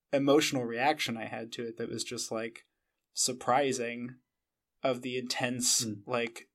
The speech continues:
Speaker 1: dedication and camaraderie that that embodied. That was, like,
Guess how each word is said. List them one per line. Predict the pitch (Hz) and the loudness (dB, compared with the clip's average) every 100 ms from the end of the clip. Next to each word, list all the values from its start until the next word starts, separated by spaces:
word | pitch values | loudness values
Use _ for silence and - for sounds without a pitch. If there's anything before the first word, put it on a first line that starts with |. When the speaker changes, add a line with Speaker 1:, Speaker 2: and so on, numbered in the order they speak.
| 127 | 0
Speaker 1:
dedication | 127 123 123 - 135 - 135 131 | 2 4 2 2 4 4 0 -2
and | 123 120 | -4 -6
camaraderie | - 117 117 120 127 127 127 | -4 -4 2 2 2 0 -2
that | 123 | -2
that | 123 120 | 0 0
embodied. | 120 127 131 120 117 117 | 6 8 8 6 -2 -2
That | 123 | -2
was, | 127 120 | -2 -4
like, | 113 113 | -6 -8